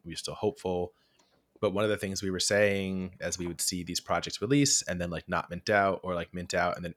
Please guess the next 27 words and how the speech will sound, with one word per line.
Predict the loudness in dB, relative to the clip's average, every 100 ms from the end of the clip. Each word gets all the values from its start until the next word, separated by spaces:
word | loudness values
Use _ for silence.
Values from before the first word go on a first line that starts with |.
| -8
instantly | -6 -6 -6 -6
just | -4 -4
get, | -4 -4
like, | -4 -4
sixty | -4 -4 -8
percent | -6 -6 -6
listed | -8 -8 -4
and | -4 -6 -10 _ _ _ _ _ _
the | -10
floors | -4 -2 0 0
going | -2 -2 -4 -4
way | -6
under | -4 -4
mint, | -6 -8 -10 _ _ _ _ 2
that | 4
was | 4 0
when | -2
we | -2
were | -2
starting | 0 -2 -2
to | -4 -4
say, | -2 -2
like, | -4 -8
"Everyone's | -8 -8
gotta | -6 -4
slow | -6 -6
down." | -10 -12 -16